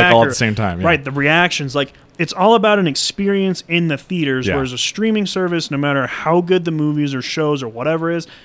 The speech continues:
Speaker 2: Yeah.
Speaker 1: will never give you that experience.
Speaker 2: I totally agree. I just think it's, it's, it's interesting to see what is happening to the movie theater business. 'Cause,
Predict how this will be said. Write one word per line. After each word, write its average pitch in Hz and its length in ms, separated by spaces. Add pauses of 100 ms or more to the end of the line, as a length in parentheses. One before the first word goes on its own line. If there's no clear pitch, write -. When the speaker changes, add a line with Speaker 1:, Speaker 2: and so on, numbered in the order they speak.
(140)
Speaker 2:
Yeah. 85 140
Speaker 1:
will 135 60
never 139 560
give 135 400
you 135 280
that 120 400
experience. 120 760
Speaker 2:
I - 140
totally 185 400
agree. 95 380 (420)
I 135 80
just 170 160
think 151 220
it's, 131 160
it's, 120 280
it's 120 160
interesting 143 420
to 95 60
see 117 600
what 104 320
is 107 180
happening 98 520
to 98 140
the 85 80
movie 85 260
theater 82 260
business. 76 340
'Cause, 110 240